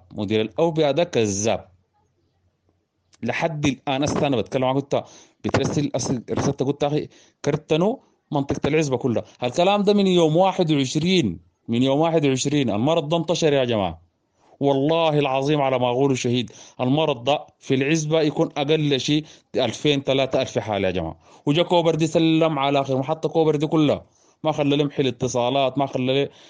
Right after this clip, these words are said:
آه، لي خيلان ولي خالات. المهم مشى أي حتة عنده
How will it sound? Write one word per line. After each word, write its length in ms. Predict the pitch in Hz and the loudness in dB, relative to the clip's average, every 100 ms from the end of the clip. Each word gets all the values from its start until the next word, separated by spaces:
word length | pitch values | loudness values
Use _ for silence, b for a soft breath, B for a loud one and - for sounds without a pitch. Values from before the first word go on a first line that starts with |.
| B - | B -2
آه، 360 | 127 120 110 | 0 2 2
لي 180 | 127 123 | 2 0
خيلان 460 | 131 131 139 139 135 | 0 0 0 0 0
ولي 180 | 123 | 0
خالات. 520 | 123 123 127 135 131 127 | 0 0 2 2 0 0
المهم 680 | 120 131 147 156 185 190 | 0 0 0 2 2 2
مشى 380 | 190 - 190 190 175 - | 2 2 4 4 2 -2
أي 300 | 190 202 180 | 0 0 0
حتة 720 | 180 175 _ _ - 180 190 b b b b b b - | -2 -6 _ _ 2 2 2 b b b b b b 0
عنده 460 | 175 165 156 127 | 2 4 2 0